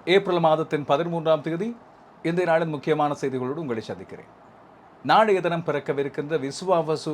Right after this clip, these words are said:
சித்திரை புத்தாண்டு இனிய வாழ்த்துக்கள் உங்கள் அத்தனை பேருக்கும். புத்தாண்டை கொண்டாடுகின்ற அனைவருக்கும் மகிழ்ச்சியும் செல்வ வளமும், உங்கள்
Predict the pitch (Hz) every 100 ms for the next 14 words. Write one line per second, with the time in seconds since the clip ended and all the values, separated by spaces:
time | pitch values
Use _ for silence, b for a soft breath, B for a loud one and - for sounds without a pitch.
0 | 139 - 160 156 139 139 139 139 175 202
1 | 135 131 127 123 131 - - 113 107 95
2 | 101 95 90 85 - - - - - -
3 | - - - 180 175 190 180 170 165 151
4 | 151 143 143 139 143 139 110 131 143 147
5 | - 202 208 - 110 120 139 127 165 196
6 | - - - - - - - - 202 202
7 | 123 113 120 160 - - - - - 180
8 | 185 175